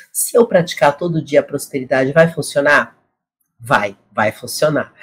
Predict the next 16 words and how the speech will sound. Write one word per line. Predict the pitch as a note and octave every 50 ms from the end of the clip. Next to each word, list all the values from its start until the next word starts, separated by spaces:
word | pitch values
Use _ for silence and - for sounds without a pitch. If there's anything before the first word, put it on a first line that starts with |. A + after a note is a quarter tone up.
| - - - _ -
E | C#3+ D3
aí, | D3 C#3+
quando | - F3 E3 E3 E3
você | D#3+ E3+ E3+ - F3+
começar | - - F#3+ F#3 F3+ E3+ F3 - D3
a | D3
sentir | - - C#3+ C3+ - - D3+
os | C#3 B2 A#2+
resultados | A#2+ C#3 C#3 B2+ C#3 C#3 - - C3 C3+ C3+ B2 - -
de | C3 -
cada | _ - F3+ F#3 E3+ E3+
chave | E3 - - - C#3+ C#3 C3+ C3 C3+
girando | B2+ B2 C3+ B2+ B2+ B2+ B2+ B2+ B2
na | B2+ B2
sua | - - - C3 B2+ A#2+
vida, | B2+ C#3+ C#3+ C3+ A#2 A#2+ A#2+ A#2